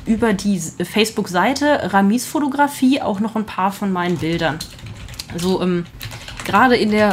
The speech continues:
Prüfungszeit kam ich nicht so richtig dazu, die immer, ähm, auf dem neuesten Stand zu halten, aber das wird in den kommenden Tagen wieder passieren, wo ich dann einfach mal Bilder hochlade von Konzerten, wo ich war oder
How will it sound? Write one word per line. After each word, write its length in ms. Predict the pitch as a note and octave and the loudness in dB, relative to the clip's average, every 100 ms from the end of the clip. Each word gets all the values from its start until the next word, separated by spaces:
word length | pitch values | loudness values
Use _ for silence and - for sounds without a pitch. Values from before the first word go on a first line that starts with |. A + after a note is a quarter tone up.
| E3+ | 2
Prüfungszeit 580 | - C4+ D4 - B3+ A#3 | 2 2 2 2 0 0
kam 280 | - B3+ C4 | -2 -2 0
ich 140 | - | 2
nicht 160 | C4 C4 | 2 4
so 60 | |
richtig 260 | B3 A#3+ - | 2 2 0
dazu, 260 | A3 - A3+ | 0 0 0
die 60 | - | 2
immer, 380 | A3 G#3 G3 - | 2 2 2 0
ähm, 200 | G#3 G3 - - - | 0 0 -2 -14 -8
auf 160 | G3 | -6
dem 100 | G#3+ | 0
neuesten 320 | G#3 G3+ - G3+ | 2 2 0 -2
Stand 260 | - A#3+ | 0 -2
zu 140 | C#4 C4+ | -2 0
halten, 300 | C4+ C4+ A#3+ | 0 0 -2
aber 260 | A3+ B3 | 0 0
das 240 | A#3 A#3 G3+ | -2 -4 -4
wird 320 | A3 G#3+ - | -2 -2 -4
in 160 | F#3+ | -4
den 160 | G#3 F#3 | -2 -2
kommenden 320 | G3 F#3+ F3+ | -4 -2 -2
Tagen 340 | F3 F3 E3+ E3+ | -4 -4 -4 -4
wieder 140 | D#3 | -10
passieren, 480 | D#3 D#3+ - G#3+ D#4 - - - - - - | -10 -10 -2 0 0 -6 -14 -10 -10 -10 -4
wo 80 | G3+ | 2
ich 140 | G#3+ - | 2 2
dann 100 | - | -2
einfach 300 | E3+ G3 D#3+ | 0 -2 0
mal 260 | F3+ F3 | 2 2
Bilder 360 | D#3 E3 F3+ F3 | 2 2 2 2
hochlade 420 | E3+ F3 D#3+ F3 | 0 2 0 0
von 520 | E3+ F3 F3 D3+ D3+ | -2 -2 0 -2 -4
Konzerten, 840 | - F3 - E3 D#3+ G3 F3+ E3+ D#3+ | -4 -4 -2 0 0 2 0 0 0
wo 100 | C#3+ | -2
ich 180 | C3+ C#3 | -2 -6
war 200 | D#3 D#3+ | -2 -2
oder 300 | E3+ D#3+ | 0 -2